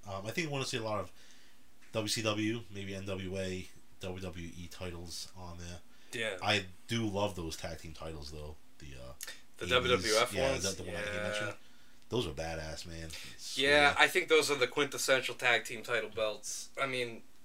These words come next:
Speaker 2: especially nowadays, you've got the Trojan Soldiers, back to back for the W W E
Speaker 1: Yeah, I
Speaker 2: tag
Speaker 1: don't
Speaker 2: team
Speaker 1: like
Speaker 2: titles.
Speaker 1: that.
Speaker 2: No, it's not the
Speaker 1: Stupid.
Speaker 2: same.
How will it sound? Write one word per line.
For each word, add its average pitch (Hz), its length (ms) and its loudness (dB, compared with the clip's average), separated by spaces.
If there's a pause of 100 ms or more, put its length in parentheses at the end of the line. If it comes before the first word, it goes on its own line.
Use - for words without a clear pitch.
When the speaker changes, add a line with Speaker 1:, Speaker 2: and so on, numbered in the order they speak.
(300)
Speaker 2:
especially 123 440 0
nowadays, 113 880 6
you've 117 160 -10
got 123 140 0
the 113 80 -2
Trojan 113 680 -2
Soldiers, 113 1000 -2 (1120)
back 107 240 2
to 117 80 -6
back 107 400 6
for - 440 -6
the 107 160 -6
W 104 380 2
W 104 380 2
E 117 240 4
Speaker 1:
Yeah, 113 80 0
I 104 40 -2
Speaker 2:
tag - 80 0
Speaker 1:
don't 123 60 -2
Speaker 2:
team 117 100 -2
Speaker 1:
like 123 80 -2
Speaker 2:
titles. 104 320 -4
Speaker 1:
that. - 360 -10
Speaker 2:
No, 147 280 12
it's 139 120 10
not 135 160 10
the 107 60 0
Speaker 1:
Stupid. 113 260 0
Speaker 2:
same. 104 120 -4